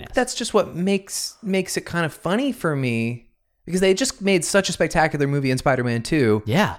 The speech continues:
Speaker 2: I mean, nobody's sitting here telling you that him walking down the street with the greasy hair is
Speaker 1: Right.
Speaker 2: acceptable.
Speaker 1: Doing the dance moves.
Speaker 2: It's brutal, but it's so brutal. It's almost like watching The Room. It's like, how did this,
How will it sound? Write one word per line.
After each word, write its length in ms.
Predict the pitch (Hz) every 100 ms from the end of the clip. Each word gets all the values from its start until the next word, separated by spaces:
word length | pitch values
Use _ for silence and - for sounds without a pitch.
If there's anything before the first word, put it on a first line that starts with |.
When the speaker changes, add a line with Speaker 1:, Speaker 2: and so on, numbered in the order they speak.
| -
Speaker 2:
I 80 |
mean, 160 | 214 190
nobody's 440 | 247 370 214 170 -
sitting 240 | 190 151
here 140 | 156
telling 320 | 135 156 143 123
you 120 | 120
that 320 | 117 110 -
him 200 | 147 151
walking 300 | 131 127 131
down 140 | 123 113
the 60 |
street 320 | 107 139 131
with 140 | 110 -
the 40 |
greasy 340 | 104 120 - 110
hair 420 | 127 113 101 95 _ _ _ -
is 140 | 131
Speaker 1:
Right. 140 | 139
Speaker 2:
acceptable. 460 | 123 170 - 127 92
Speaker 1:
Doing 260 | 147 143 123
the 60 |
dance 340 | 117 117 113 -
moves. 240 | 104 101
Speaker 2:
It's 140 | 269
brutal, 760 | - - 175 208 247 294 196 131
but 140 | 131
it's 180 | 170 160
so 420 | - - 185 220 269
brutal. 560 | 151 208 220 135 127 -
It's 120 | 170
almost 200 | 311 302
like 120 | 208
watching 300 | 180 175 160
The 80 | 139
Room. 460 | 117 113 202 151 -
It's 160 | 120 -
like, 340 | 135 123 - _ _ _
how 540 | - - 131 143 156
did 300 | 135 127 113
this, 260 | 127 113 -